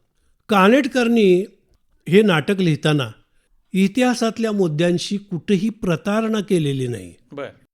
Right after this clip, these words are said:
Speaker 1: प्रत्यक्ष हाणामारीच्या घटना त्यांनी दाखवलेल्या नसल्या,
Speaker 2: हं.
Speaker 1: तरी त्या संवादातून एवढ्या चपकलपणे मांडलेल्या आहेत
Speaker 2: हं.
Speaker 1: की पब्लिकच्या अंगावरच ते नाटक येतं.
Speaker 2: हं.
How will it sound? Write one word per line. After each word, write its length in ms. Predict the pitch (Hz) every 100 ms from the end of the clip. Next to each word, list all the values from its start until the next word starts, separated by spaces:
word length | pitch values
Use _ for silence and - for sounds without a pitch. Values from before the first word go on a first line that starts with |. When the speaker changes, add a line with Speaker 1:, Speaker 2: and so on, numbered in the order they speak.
| _ _ _ _ _ _ -
Speaker 1:
प्रत्यक्ष 640 | 196 190 - 254 262 262
हाणामारीच्या 760 | 220 165 185 226 226 220 202 214
घटना 440 | 175 165 180 185
त्यांनी 260 | 180 175 175
दाखवलेल्या 600 | 147 139 165 165 165 156
नसल्या, 440 | 147 - 143 139
Speaker 2:
हं. 420 | 120 _ - 143 120 _ -
Speaker 1:
तरी 140 | 190
त्या 200 | 240 247
संवादातून 720 | 214 185 160 170 196 202 208 202
एवढ्या 440 | 175 160 180 180
चपकलपणे 720 | 175 - 151 202 220 208 202
मांडलेल्या 480 | 202 170 151 151 143
आहेत 100 | 120 -
Speaker 2:
हं. 140 | 143 123 - _ _ _ -
Speaker 1:
की 260 | 220 254
पब्लिकच्या 640 | 233 214 160 170 196 214
अंगावरच 480 | 180 147 160 165 156
ते 60 | 165
नाटक 400 | 147 135 135 120
येतं. 240 | - -
Speaker 2:
हं. 120 | 139